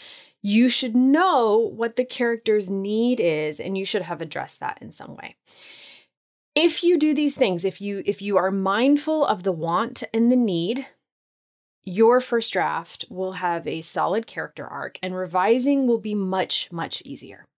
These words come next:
Instead of dealing with this problem back in the day, um, because I didn't know that I had it, I took classes on everything else.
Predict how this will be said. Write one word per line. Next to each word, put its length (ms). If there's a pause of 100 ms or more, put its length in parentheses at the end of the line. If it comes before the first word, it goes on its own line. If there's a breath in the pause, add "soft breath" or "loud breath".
(300)
Instead 300
of 80
dealing 300
with 120
this 160
problem 460
back 320
in 60
the 80
day, 340 (280)
um, 340
because 260
I 80
didn't 240
know 400
that 180
I 100
had 300
it, 220 (180)
I 320
took 220
classes 480
on 180
everything 420
else. 300